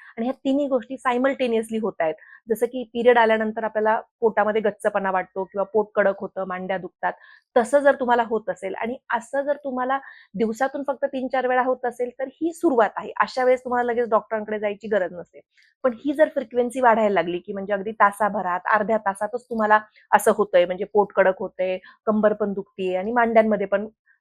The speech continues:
दुखतंय, तर ही मग तुम्हाला डिलिव्हरीची कळ असू शकते. आणि मग जेव्हा तुम्हाला हे असं एक तासाला, अर्ध्या तासाला होतं, तेव्हा मात्र तुम्ही डॉक्टरांकडे जाऊन एकदा चेकअप करून यायला पाहिजे. बऱ्याच वेळा जर जागा उघडली नसेल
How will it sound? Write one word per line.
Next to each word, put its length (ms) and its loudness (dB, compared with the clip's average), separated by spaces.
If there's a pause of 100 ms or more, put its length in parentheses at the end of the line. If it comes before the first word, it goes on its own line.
दुखतंय, 340 -2 (320)
तर 80 -2 (140)
ही 260 -4
मग 140 -2 (180)
तुम्हाला 280 2
डिलिव्हरीची 500 -2
कळ 220 4
असू 180 -8
शकते. 340 -14
आणि 200 -6
मग 160 -8
जेव्हा 200 0
तुम्हाला 300 -2
हे 120 -4
असं 200 -6
एक 280 -2
तासाला, 300 0
अर्ध्या 200 0
तासाला 360 0
होतं, 240 -2 (320)
तेव्हा 180 6
मात्र 300 -2
तुम्ही 240 -2
डॉक्टरांकडे 580 -2
जाऊन 340 0
एकदा 200 0
चेकअप 420 -4
करून 220 -2
यायला 240 -2
पाहिजे. 280 -8 (340)
बऱ्याच 320 6
वेळा 140 6
जर 180 -2
जागा 240 2
उघडली 420 -4
नसेल 300 -10